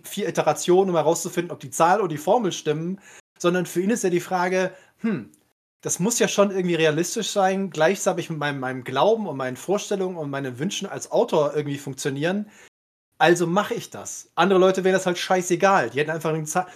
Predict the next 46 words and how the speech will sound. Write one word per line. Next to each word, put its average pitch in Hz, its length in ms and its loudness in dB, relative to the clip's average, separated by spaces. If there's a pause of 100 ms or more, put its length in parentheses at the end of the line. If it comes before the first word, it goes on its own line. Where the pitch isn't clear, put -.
(120)
Weißt 190 180 -2
du, 226 280 4
mein 165 180 0
Lieblingsbeispiel 214 600 0
ist 208 220 -4
und 196 80 0
bleibt 170 240 4
George 202 260 2
R. 156 140 2
Martins 180 440 0
Dothraki. 156 640 0 (220)
Alle 185 160 8
Leute 196 200 6
sagen 185 260 2
so: 160 180 2
„Ja, 175 160 6
George 170 300 2
R. 170 80 4
Martin, 165 420 4
voll 180 360 0
Fremdsprachen 165 720 0
und 151 120 -4
so.“ 139 340 -4 (340)
Und 180 140 -2
er 165 80 4
hat 202 120 2
einfach 185 260 0
zwei 175 380 2
Worte 208 300 4
und 175 140 0
dreieinhalb 170 480 2
Sätze 190 320 2
da 156 80 6
reingeklatscht 151 580 -2
und 175 120 -4
der 147 100 0
Rest 156 160 -2
der 170 80 0
Geschichte, 180 520 -4
also 151 140 -2
die 151 80 -6
gesamte 160 300 -4
Sprache, 165 420 2
wurde 175 180 0
von 175 220 0
einem 180 160 0